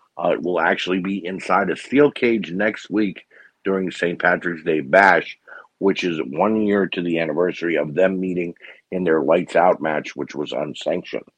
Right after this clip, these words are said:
Baker then cuts a promo on the screen backstage and says she's tired of the conspiracy against her and her title reign, and says next week she will beat Thunder Rosa again and finally send her to the back of the line of the N X T,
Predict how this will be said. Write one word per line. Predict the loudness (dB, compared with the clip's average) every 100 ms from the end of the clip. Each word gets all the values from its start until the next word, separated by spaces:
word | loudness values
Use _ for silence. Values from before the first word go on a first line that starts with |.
| -20 -20 -20 -12 4
Baker | 4 6 2
then | 2 -2 -2
cuts | 0 0
a | 0
promo | 2 4 4 2
on | 0
the | -4
screen | -2 0 0
backstage | 0 0 0 2 2 0
and | -2
says | 0 -2 -4 _ -20 _ _
she's | -2
tired | 6 8 8
of | 4
the |
conspiracy | -4 -10 -2 2 2 0 -2
against | 0 -4 -4
her | -6
and | -6
her | 4
title | 6 6 4
reign, | 0 -2 _ -20 _ -18
and | -8 -2
says | -2
next | 0 -4 -2
week | -4 -4
she | -4
will | -4 -4
beat | -4 -2 0
Thunder | 0 2
Rosa | 0 -2 -2
again | -4 0 -2 -2 -10 -20 -20 -14
and | -10 2
finally | 2 2 -2
send | -2 -2 0
her | -2
to | -2
the | -4
back | 0 0 0
of | -2
the |
line | 0 0 -2 -6 _ _ _ -8
of | -4
the | -2 -2
N | -4
X | -10
T, | -6 -4 -4